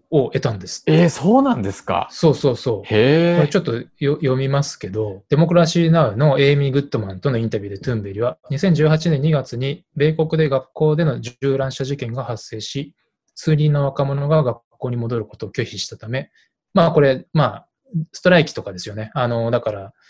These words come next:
Speaker 1: その高校の、えー、
Speaker 2: うんうん。
Speaker 1: 在校生が、えっと、ストライキとかデモをやるために学校に行かないで、その活動ばっかやってたっていうことがあったんですけど、まあ、それを見てたと。
Speaker 2: うんうん。
Speaker 1: で、これを最初に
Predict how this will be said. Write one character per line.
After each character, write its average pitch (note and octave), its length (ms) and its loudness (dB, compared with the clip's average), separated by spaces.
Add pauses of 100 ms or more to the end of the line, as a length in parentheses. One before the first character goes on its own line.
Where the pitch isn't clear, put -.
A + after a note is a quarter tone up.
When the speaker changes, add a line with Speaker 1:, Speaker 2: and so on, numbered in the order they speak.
(520)
Speaker 1:
そ E3 80 0
の D#3 100 4
高 D#3 200 4
校 D#3+ 180 2
の、 D#3 400 2
え - 40 0
ー、 C3+ 40 4
Speaker 2:
う - 40 4
ん - 20 -2
う - 20 -4
ん。 B2 40 -8
Speaker 1:
在 B2 200 2
校 D3 120 0
生 G2+ 180 -10
が、 A2 280 -4
え A2 80 -8
っ - 40 -12
と、 G#2 500 -8
ス - 80 -16
ト D3 80 -2
ラ C3+ 60 0
イ B2 40 -6
キ A#2+ 80 -14
と A2+ 100 -12
か G#2 100 -12
デ C3+ 120 -2
モ A#2 120 -4
を G2+ 40 -10
や G2+ 100 -10
る G#2 80 -8
た A2+ 120 -6
め A2+ 120 -6
に A2+ 120 -4
学 A#2 240 -4
校 E3+ 120 0
に D#3+ 80 2
行 D3 100 -2
か E3 120 2
な F3 100 4
い A#2+ 100 -2
で、 A#2+ 340 -4
そ - 140 -4
の E3 80 2
活 E3 280 0
動 F3+ 100 4
ば F3 100 0
っ - 20 -10
か C3+ 80 0
や A2 60 -2
っ - 20 -16
て - 80 -6
た G2+ 80 -12
っ - 20 -14
て - 160 -20
い G2+ 40 -12
う F#2+ 60 -16
こ A2+ 100 -14
と A2 100 -8
が G2 80 -20
あ F#2+ 40 -20
っ - 100 -20
た - 100 -20
ん - 40 -20
で - 40 -20
す - 100 -20
け - 100 -16
ど、 C#3 200 -8 (460)
ま D#3+ 60 0
あ、 - 20 2
そ D#3 140 2
れ D3 500 4
を D3+ 100 4
見 B2+ 140 2
て G#2+ 100 -10
た - 140 -12
と。 - 140 -20
Speaker 2:
う G2 40 -18
ん F#2 240 -12
う F2+ 40 -8
ん。 F#2 60 -16 (420)
Speaker 1:
で、 D#3+ 220 -2 (120)
こ G3+ 160 0
れ A3 120 0
を B3+ 220 -4
最 C#3+ 180 -4
初 D3+ 140 -2
に E3+ 300 0